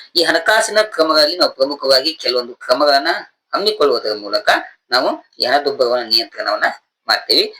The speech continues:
ಅವು ಯಾವ ಅಂತೇಳಿ ಈ ಒಂದೊಂದಾಗಿ ಚರ್ಚೆಯನ್ನ ಮಾಡೋಣ. ಫಸ್ಟ್ ಒನ್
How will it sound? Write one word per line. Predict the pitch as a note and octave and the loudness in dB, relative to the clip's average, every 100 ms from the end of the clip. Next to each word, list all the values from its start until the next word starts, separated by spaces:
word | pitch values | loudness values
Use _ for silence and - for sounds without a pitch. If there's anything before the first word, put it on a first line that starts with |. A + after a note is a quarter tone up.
| _ - | _ -6
ಅವು | A#2 | 0
ಯಾವ | B2+ E3 | 2 2
ಅಂತೇಳಿ | C#3 - - - _ _ | -2 -2 -4 -4 _ _
ಈ | - | -8
ಒಂದೊಂದಾಗಿ | A2 A2+ G#2 G#2 G#2 - _ - | -4 -2 0 0 0 -10 _ -6
ಚರ್ಚೆಯನ್ನ | A#2+ G#2+ - - - - _ _ _ _ | -4 -2 -4 -4 -4 -6 _ _ _ _
ಮಾಡೋಣ. | - G#2 G1+ - _ _ _ _ _ _ _ _ _ _ _ _ _ _ _ _ _ _ _ _ _ _ _ _ - - _ _ _ _ _ _ - - - - _ _ _ _ _ _ _ _ _ _ _ _ _ _ _ _ | 0 0 -2 -12 _ _ _ _ _ _ _ _ _ _ _ _ _ _ _ _ _ _ _ _ _ _ _ _ -12 -12 _ _ _ _ _ _ -2 0 -2 -6 _ _ _ _ _ _ _ _ _ _ _ _ _ _ _ _
ಫಸ್ಟ್ | D3 - | -2 2
ಒನ್ | F#3+ | 0